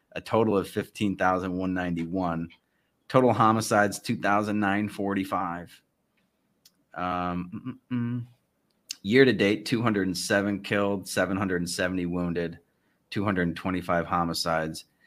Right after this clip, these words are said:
I mean, if you guys are watching the video here, you can see a lot of,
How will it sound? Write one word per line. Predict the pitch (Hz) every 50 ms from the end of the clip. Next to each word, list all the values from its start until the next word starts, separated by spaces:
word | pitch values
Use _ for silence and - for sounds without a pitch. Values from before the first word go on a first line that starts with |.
| _ _ _
I | -
mean, | 95 98
if | 95 95
you | 120 120
guys | 117 107 98
are | 101 90 87 82
watching | - 76 90 90 90 - - 98 87
the | 82
video | 80 76 90 90 87 90 90 85 85 92
here, | 95 87 85 85 85 76
you | - 85 90
can | - 92 87
see | 87 - - 95 92 87
a | 80 82
lot | 85 80 76 76 76 - -
of, | - 69 73 71 71 71